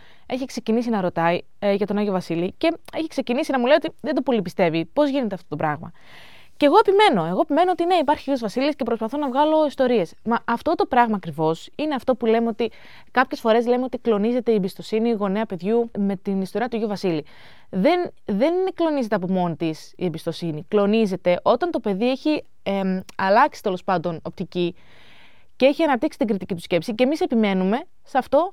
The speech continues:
το ψέμα, το οποίο για τα παι-, για το παιδί δεν βγάζει πλέον νόημα. Ε, επίσης είναι πολύ σημαντικό αυτό με τα δώρα λίγο. Να σκεφτούμε και τα άλλα παιδιά, να σκεφτούμε και λίγο το πώς μεγα-, θέλουμε ένα παιδί να μεγαλώσει.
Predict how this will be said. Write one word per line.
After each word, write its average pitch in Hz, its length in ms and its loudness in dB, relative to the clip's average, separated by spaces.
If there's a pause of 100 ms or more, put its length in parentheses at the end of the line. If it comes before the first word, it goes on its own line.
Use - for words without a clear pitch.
το 277 100 0
ψέμα, 214 320 0
το 240 100 -2
οποίο 302 180 2
για 359 120 2
τα 233 120 -2
παι-, 208 140 -2
για 190 120 -2
το 180 60 -4
παιδί 175 500 0
δεν 233 260 0
βγάζει 311 280 0
πλέον 277 360 0
νόημα. 180 580 -2
Ε, 226 200 2
επίσης 302 340 2
είναι 392 160 2
πολύ 320 220 2
σημαντικό 180 640 2 (220)
αυτό 214 240 0
με 370 100 0
τα 302 160 2
δώρα 220 360 6
λίγο. 151 440 0
Να 254 200 -2
σκεφτούμε 330 440 0
και 330 200 -4
τα 277 120 2
άλλα 302 180 4
παιδιά, 170 380 0
να 185 100 -2
σκεφτούμε 311 400 -2
και 330 140 -2
λίγο 311 260 2
το 302 100 -2
πώς 285 340 0
μεγα-, 226 260 0
θέλουμε 285 280 2
ένα 294 140 -2
παιδί 254 380 4
να 214 80 0
μεγαλώσει. 160 640 -2